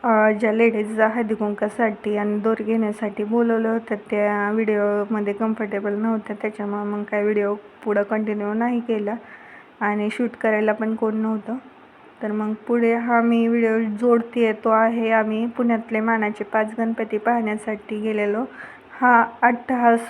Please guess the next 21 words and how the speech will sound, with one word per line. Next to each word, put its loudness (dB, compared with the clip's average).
फक्त -4
माझ्या 2
मुलासाठी -2
होता -4
की -6
त्याला 0
पुण्यातले -2
पा-, 2
मानाचे 0
पाच -2
गणपती -2
पाहायचे -4
होते. -8
तर -2
हा 0
पहिला, 0
पहिला 0
किंवा -2
तिसरा -4
असू -6
शकतो, -6